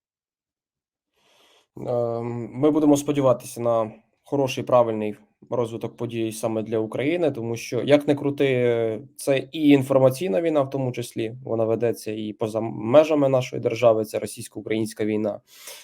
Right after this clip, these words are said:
На тому вам дякую, пане Євгене, дякую за те, що долучилися, і за, як завжди, цікаву розмову. Дякую вам. Євген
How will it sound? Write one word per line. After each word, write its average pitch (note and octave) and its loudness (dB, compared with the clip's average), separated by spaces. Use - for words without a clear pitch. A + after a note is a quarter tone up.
На B2+ 8
тому D#3 8
вам C#3+ 10
дякую, D#3 8
пане A#2+ 6
Євгене, A2+ 4
дякую B2 2
за A2+ -6
те, A#2 -2
що A#2 -6
долучилися, B2 2
і A#2 2
за, A2 0
як A2+ 2
завжди, A#2 2
цікаву A2 -2
розмову. A2 -4
Дякую A2 0
вам. C#3+ 6
Євген A#2 6